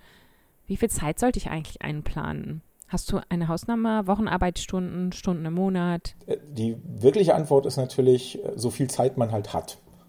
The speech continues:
Speaker 2: Ja, grundsätzlich kann man das, äh, so designen, wie man das gerne möchte. Wichtig ist nur, dass beide Seiten genau verstehen, was möglich ist und was nicht.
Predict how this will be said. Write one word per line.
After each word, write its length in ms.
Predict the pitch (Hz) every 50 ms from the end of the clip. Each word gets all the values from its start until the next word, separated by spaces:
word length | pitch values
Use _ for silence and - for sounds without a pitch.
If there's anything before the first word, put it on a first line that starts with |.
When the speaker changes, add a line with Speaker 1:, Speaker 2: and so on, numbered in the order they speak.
| - -
Speaker 2:
Ja, 140 | 107 104 120
grundsätzlich 720 | 123 - 131 143 156 151 139 139 - - 139 131 135 - - - - - _
kann 140 | - - 127
man 140 | 127 123 120
das, 360 | 117 113 - - - - - -
äh, 220 | 113 104 104 104 - - 104 - - -
so 260 | 107 104 120 120 127
designen, 640 | 135 123 127 117 101 110 101 107 120 139 156 160 156
wie 80 | 131 120
man 140 | 127 123
das 120 | 123 113 -
gerne 200 | 127 113 110 104
möchte. 440 | 98 120 135 - - 175 180 185 - - - - -
Wichtig 320 | - 127 127 - 127 -
ist 140 | - - -
nur, 100 | 139 135
dass 160 | 131 123 -
beide 300 | - 113 107 120 131 135
Seiten 480 | 117 117 113 117 131 - 131 127 123 120
genau 220 | - 110 110 123
verstehen, 440 | 120 - 110 - - 127 123 123 123
was 140 | 120 104 -
möglich 340 | 117 120 120 - 110 104 -
ist 140 | 107 - -
und 100 | - 117
was 180 | 110 - -
nicht. 220 | 101 95 - -